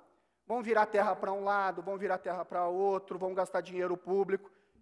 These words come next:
E vou enganar vocês mais uma vez, dizendo que vão construir o hospital. <laughs> Mentira em cima de mentira, é um absurdo isso aqui. Então me revolta muito. Hoje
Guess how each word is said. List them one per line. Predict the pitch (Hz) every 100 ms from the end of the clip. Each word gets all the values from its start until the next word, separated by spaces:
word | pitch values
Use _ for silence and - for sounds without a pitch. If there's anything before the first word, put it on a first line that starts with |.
| -
E |
vou | 151 165
enganar | 214 240 208 202 269
vocês | 403 - 269 233
mais | 208 226 302 427
uma | 403 392 339
vez, | 226 165 - - - - - _ _ -
dizendo | 254 233 254 269
que | 254
vão | 254
construir | 262 240 233 220
o | 233
hospital. | 214 208 180 - 156 127 - - _ _ _ _ _ _ _ _ _ _ _ _ _ _ _ _ _ _ _ _ _ _ _ _ _ -
<laughs> | - 262 220 190 175
Mentira | 247 214 - 127
em | 175
cima | - 196
de | 170
mentira, | 151 139 - 165 175
é | 143 165
um | 185
absurdo | 147 - 170 151
isso | 135 139
aqui. | - 147 _ _ _ _ _ _ _ _ _ _ _ _ _ _ _ _ _ _ _ _ _ _ _ _ _ _
Então | 170
me | 220
revolta | 247 233 170 220 247
muito. | 202 208 - 190
Hoje | 247 277